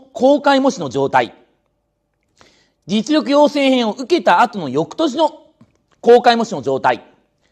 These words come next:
合格ゾーンに至っていなかったのが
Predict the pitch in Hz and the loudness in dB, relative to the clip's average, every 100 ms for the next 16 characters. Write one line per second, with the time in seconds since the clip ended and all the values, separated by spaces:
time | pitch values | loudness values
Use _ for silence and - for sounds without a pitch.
0 | _ _ _ _ _ _ _ 117 208 269 | _ _ _ _ _ _ _ 2 6 6
1 | - 269 226 233 247 202 196 - - 233 | 4 0 0 2 2 0 -4 -6 0 0
2 | 240 - 147 165 262 247 - 175 156 190 | 0 -8 -10 -4 -4 -2 -4 -4 0 0
3 | 226 | 0